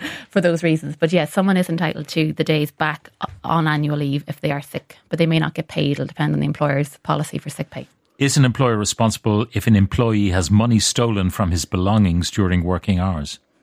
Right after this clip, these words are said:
Speaker 1: Mm, not necessarily. I suppose we'd have to look at the, the circumstances and all the rest. Um, more often than not, employees are responsible for their own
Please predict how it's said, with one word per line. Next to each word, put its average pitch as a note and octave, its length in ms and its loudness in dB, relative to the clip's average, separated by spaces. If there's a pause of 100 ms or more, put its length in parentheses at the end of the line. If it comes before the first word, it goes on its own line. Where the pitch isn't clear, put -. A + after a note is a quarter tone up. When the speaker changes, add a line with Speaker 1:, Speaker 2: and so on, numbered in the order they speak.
(200)
Speaker 1:
Mm, F#3 300 2
not G#3+ 180 2
necessarily. E3 640 0
I D#3 40 -2
suppose D#3+ 240 0
we'd D#3+ 280 -4
have E3+ 160 -2
to D#3+ 80 -2
look D#3+ 160 0
at D#3+ 80 -8
the, D#3 180 2
the D3+ 100 -6
circumstances E3 760 -2
and D3+ 100 -2
all D3 120 -2
the C#3+ 100 0
rest. D#3 420 -2
Um, D3+ 440 -2 (260)
more F#3 240 4
often E3+ 240 -2
than D#3 80 0
not, D#3 140 0
employees D#3+ 360 0
are D3+ 80 0
responsible D3 400 -4
for D3 140 -8
their D3+ 160 2
own D3+ 400 0